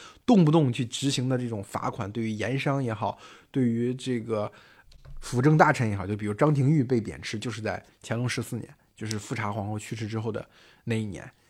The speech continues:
因为这个张廷玉没有谢恩，所以导致张廷玉本来已-，他已经，乾隆已经答应他要入这个宗庙了，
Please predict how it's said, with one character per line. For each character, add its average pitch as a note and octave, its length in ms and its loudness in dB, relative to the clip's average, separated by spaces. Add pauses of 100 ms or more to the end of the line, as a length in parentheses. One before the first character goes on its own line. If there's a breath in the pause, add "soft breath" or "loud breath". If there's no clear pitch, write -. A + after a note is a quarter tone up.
(160)
因 A2 120 -4
为 A2 320 -4
这 - 80 -6
个 G#2+ 80 -8
张 A#2+ 160 0
廷 A2 100 -2
玉 A2+ 80 2
没 A2 120 0
有 G2+ 80 -4
谢 A2+ 260 -2
恩， A2 200 -6 (100)
所 - 120 -6
以 G#2 60 -2
导 G2+ 180 -6
致 G2 80 -10
张 A2 160 -4
廷 A2 160 -4
玉 G#2+ 80 -2
本 G#2 200 -6
来 G2+ 100 -6
已-， B2+ 180 -4 (180 loud breath)
他 C#3 100 -2
已 A#2+ 60 0
经， A2+ 120 -8 (240)
乾 A#2+ 160 -2
隆 C3+ 80 2
已 A#2+ 60 0
经 A2+ 80 -2
答 - 200 -2
应 C3+ 140 0
他 G2+ 220 -6 (460 soft breath)
要 A#2+ 280 -2
入 B2 240 0
这 A#2 100 -2
个 A2 60 -2
宗 C3 160 0
庙 C#3+ 220 4
了， D#2 100 -12